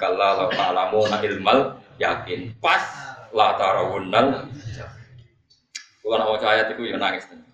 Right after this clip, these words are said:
Lan kula nak traweh ayat iku digebut kadang kula ya tersiksa.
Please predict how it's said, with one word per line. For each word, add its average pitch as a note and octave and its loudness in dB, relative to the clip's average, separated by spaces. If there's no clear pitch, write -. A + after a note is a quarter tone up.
Lan A2 -6
kula A#2+ -2
nak A2 -2
traweh A#2 2
ayat A#2 2
iku A#2+ -2
digebut B2 -8
kadang B2 2
kula C3+ 2
ya - -6
tersiksa. - -8